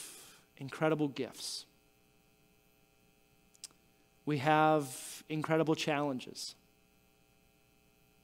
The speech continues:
But we also have incredible opportunities.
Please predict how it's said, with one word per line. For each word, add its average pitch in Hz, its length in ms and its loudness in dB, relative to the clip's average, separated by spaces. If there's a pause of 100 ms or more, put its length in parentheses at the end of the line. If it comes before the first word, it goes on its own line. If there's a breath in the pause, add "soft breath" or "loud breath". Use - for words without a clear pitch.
(540)
But 135 80 -8
we 156 160 2
also 190 240 2
have 156 180 2
incredible 139 460 0
opportunities. - 880 -10